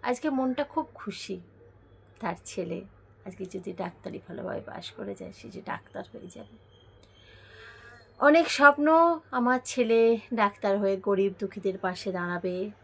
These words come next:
তাদের সেবা করবে, যারা বিনা চিকিৎসায় মারা যায় তাদের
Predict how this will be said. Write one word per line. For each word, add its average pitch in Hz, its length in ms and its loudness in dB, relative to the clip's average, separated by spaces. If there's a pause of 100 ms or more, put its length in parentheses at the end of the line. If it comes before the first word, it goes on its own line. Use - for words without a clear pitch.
(180)
তাদের 185 280 0
সেবা 180 340 -4
করবে, 185 520 -6 (560)
যারা 214 240 4
বিনা 196 300 0
চিকিৎসায় 190 680 -6
মারা 175 320 -6
যায় 185 300 -6
তাদের 190 280 -2